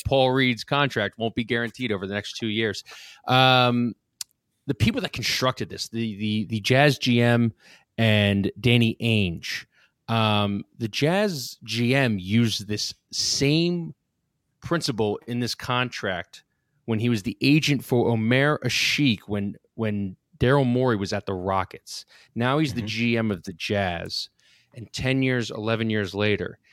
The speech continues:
Speaker 1: he's using the same thing. Kev, you might have a better, uh, uh, hand on this.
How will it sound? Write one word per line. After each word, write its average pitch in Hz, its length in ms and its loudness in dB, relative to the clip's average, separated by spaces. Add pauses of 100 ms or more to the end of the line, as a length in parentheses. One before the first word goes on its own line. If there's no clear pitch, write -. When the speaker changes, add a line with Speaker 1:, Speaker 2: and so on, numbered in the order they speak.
(120)
Speaker 1:
he's 101 300 0
using 117 320 4
the 101 80 0
same 113 500 0
thing. - 360 -12 (760)
Kev, 123 280 4
you 135 220 2
might 170 220 4
have 127 160 2
a 117 60 -2
better, 107 640 2 (720)
uh, 101 360 -2 (880)
uh, 104 300 -6 (440)
hand 120 380 -2
on 98 160 -4
this. - 500 -8